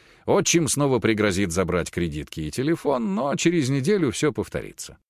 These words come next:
В допросную вошел Мещерский. Положил перед Наташей электронную сигарету со вкусом арбузной жвачки и уселся напротив. Наташа с наслаждением затянулась и выпустила клуб дыма в профессорское лицо.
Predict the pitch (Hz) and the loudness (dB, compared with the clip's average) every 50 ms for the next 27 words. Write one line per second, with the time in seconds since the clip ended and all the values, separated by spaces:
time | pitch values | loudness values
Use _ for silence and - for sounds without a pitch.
0 | _ _ _ _ _ _ _ _ _ _ _ _ _ _ _ _ _ _ _ _ | _ _ _ _ _ _ _ _ _ _ _ _ _ _ _ _ _ _ _ _
1 | 76 85 85 120 - 214 247 214 - 196 175 151 117 110 107 - - 160 170 156 | -6 -2 -2 0 2 2 2 2 2 0 0 0 0 0 -2 -2 -2 -4 -2 -2
2 | 123 113 113 101 - - - 113 98 95 - - - - - _ _ _ _ _ | -2 -4 -4 -6 -6 -8 -10 -10 -10 -12 -12 -14 -14 -18 -20 _ _ _ _ _
3 | _ _ _ _ _ _ _ _ _ _ _ _ _ _ _ _ 107 113 127 120 | _ _ _ _ _ _ _ _ _ _ _ _ _ _ _ _ 2 2 4 4
4 | 147 226 226 185 - 160 147 131 110 120 113 - 170 160 - - 127 117 - - | 4 4 4 4 2 2 0 2 2 0 2 2 2 2 2 0 -2 -2 0 0
5 | 110 113 107 - - 120 120 110 107 104 101 95 90 - - 104 92 95 98 107 | 0 0 0 0 0 2 2 2 2 2 2 0 0 0 -2 0 0 2 2 2
6 | 101 - 85 76 - - 85 - - 104 90 80 - 90 82 80 78 76 69 73 | 2 0 -2 -4 -4 -4 -6 -4 -4 -6 -4 -4 -4 -4 -2 -2 -2 -4 -4 -6
7 | 69 64 69 69 65 65 65 87 120 196 226 - - - 202 175 - _ _ _ | -8 -8 -8 -10 -10 -6 -4 -2 -2 -2 -2 -4 -6 -8 -8 -8 -8 _ _ _
8 | _ _ _ _ _ _ _ - 156 190 202 - - - 131 143 - - 170 151 | _ _ _ _ _ _ _ -2 0 2 2 2 2 2 0 0 0 -2 -4 -4
9 | 117 - - 50 50 - - - - _ _ _ _ _ _ _ _ _ _ _ | -6 -6 -8 -12 -14 -14 -18 -20 -20 _ _ _ _ _ _ _ _ _ _ _
10 | _ _ _ _ _ _ _ _ _ _ _ _ _ _ - 82 80 147 156 131 | _ _ _ _ _ _ _ _ _ _ _ _ _ _ -10 -2 0 2 2 2
11 | 147 123 - 139 135 117 - 139 127 104 82 101 135 135 131 123 120 113 107 92 | 2 0 0 0 0 2 2 2 2 2 2 0 0 0 0 0 0 0 0 0
12 | 95 107 87 107 101 107 151 190 196 180 160 - - - _ _ _ _ _ _ | 0 0 0 0 0 2 2 2 2 2 0 -2 -4 -10 _ _ _ _ _ _
13 | _ 98 107 123 165 160 - 147 - - 147 143 135 120 104 - - 117 120 92 | _ 2 2 4 4 2 2 0 -2 0 -2 0 0 0 0 0 0 0 0 -2
14 | 80 82 117 151 151 135 120 - - - 90 82 - - 98 101 - - 82 - | 0 0 0 0 0 0 -4 -4 -4 -2 -2 -2 -2 -2 -4 -4 -4 -6 -8 -10
15 | - - - 76 69 64 62 60 58 - - - - 50 - | -10 -8 -8 -8 -8 -8 -10 -10 -12 -12 -12 -12 -12 -14 -14